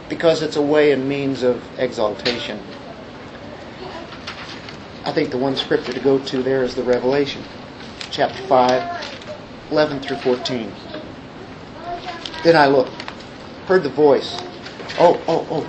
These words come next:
I know what this is. God the Father honors him, and he will make him, he makes him Lord, like in Philippians two, right?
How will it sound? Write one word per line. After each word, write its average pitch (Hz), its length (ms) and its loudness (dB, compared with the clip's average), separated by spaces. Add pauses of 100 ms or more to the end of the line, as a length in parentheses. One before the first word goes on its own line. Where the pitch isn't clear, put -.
I 151 80 -6
know 151 80 -4
what 127 140 -2
this - 180 -8
is. 101 240 -4 (1900)
God 214 240 8
the - 80 -6
Father 185 460 6
honors 151 600 4
him, 147 380 0 (120)
and 156 180 2
he 165 140 0
will 156 140 2
make 175 280 4
him, 156 480 2 (300)
he 196 100 6
makes 190 340 6
him 147 380 2
Lord, 147 340 8 (120)
like 147 200 2
in 139 120 0
Philippians - 500 0
two, 165 340 2 (460)
right? 143 260 6